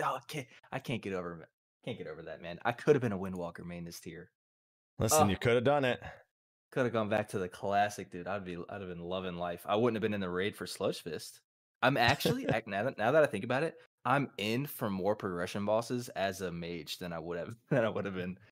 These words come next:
Speaker 1: as a Windwalker. That's crazy,
Speaker 2: Th-
Speaker 1: actually.
Speaker 2: <laughs> I mean, there's still time, brother. There's still time.
Speaker 1: Okay, yeah, you're not wrong.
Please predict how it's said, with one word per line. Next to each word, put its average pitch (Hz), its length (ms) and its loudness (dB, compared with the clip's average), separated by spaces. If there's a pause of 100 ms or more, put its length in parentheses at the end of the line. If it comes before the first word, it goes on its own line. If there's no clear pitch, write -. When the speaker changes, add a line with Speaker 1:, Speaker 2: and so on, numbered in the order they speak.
(520)
Speaker 1:
as 90 140 -8
a 87 40 -6
Windwalker. 85 420 -6 (100)
That's 98 300 2
crazy, 82 340 -12
Speaker 2:
Th- - 120 -2
Speaker 1:
actually. - 360 -16 (160)
Speaker 2:
<laughs> - 140 -10
I 120 240 6
mean, 113 160 6
there's 120 160 4
still 120 180 6
time, 110 300 4
brother. 98 340 4
There's 95 160 4
still 104 180 4
time. 85 300 0 (340)
Speaker 1:
Okay, 110 300 2
yeah, 80 100 -2
you're 80 140 -6
not 73 160 -6
wrong. 53 180 -14